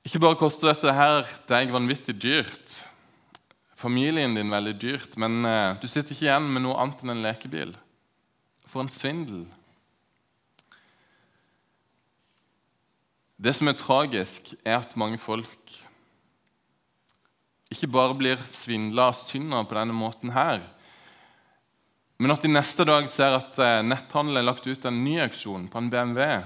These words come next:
og så legger de inn et nytt bud.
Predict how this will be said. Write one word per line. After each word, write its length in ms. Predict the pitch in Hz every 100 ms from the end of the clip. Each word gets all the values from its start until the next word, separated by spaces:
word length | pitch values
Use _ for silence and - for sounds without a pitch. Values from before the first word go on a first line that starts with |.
| - _ _ _ _ _ _ _ -
og 60 | -
så 100 | -
legger 180 | 110 104
de 60 |
inn 280 | 104 107 117 101 _ _ _ -
et 140 | -
nytt 220 | 117 -
bud. 260 | - - -